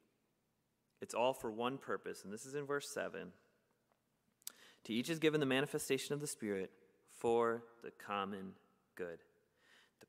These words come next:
purpose of your gifts is to benefit the rest of the church. The purpose of my gifts is to benefit others, not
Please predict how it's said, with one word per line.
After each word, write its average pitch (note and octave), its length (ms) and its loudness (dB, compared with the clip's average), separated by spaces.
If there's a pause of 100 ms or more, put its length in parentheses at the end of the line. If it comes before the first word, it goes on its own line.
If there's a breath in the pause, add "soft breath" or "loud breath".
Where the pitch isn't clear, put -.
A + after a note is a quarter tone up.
purpose E3+ 440 0
of B2+ 140 -4
your C#3 200 4
gifts A2 800 -2 (880 soft breath)
is G#2 160 -4
to G#2 100 -6
benefit A#2+ 560 0
the A2 80 -2
rest G#2+ 260 0
of G2 60 -10
the F#2 80 -6
church. - 640 -4 (2750)
The - 60 -16
purpose G#2 320 -8
of F#2 120 -12
my G#2 380 2
gifts C#3+ 400 -2
is G#2 120 -12
to G#2 80 -6
benefit G#2 560 -4
others, B2+ 440 -4 (220)
not D3 260 -2